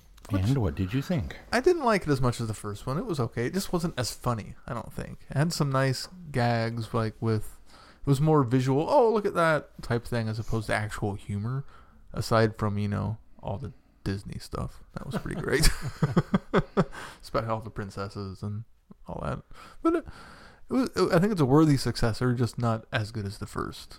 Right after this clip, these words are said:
Speaker 1: It's still. We also went to a local production of In the Heights.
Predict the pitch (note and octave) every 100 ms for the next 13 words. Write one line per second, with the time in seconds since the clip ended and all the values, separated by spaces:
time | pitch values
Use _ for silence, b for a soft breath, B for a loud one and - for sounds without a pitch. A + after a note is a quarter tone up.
0 | - - - - G#2 - - - - D#3
1 | G#3+ G#3+ E3+ D#3+ - C#3 C#3 D3 C#3+ -
2 | C#3 C#3 - C3 A#2 C3+ C3 G#2+ A#2 -
3 | - - -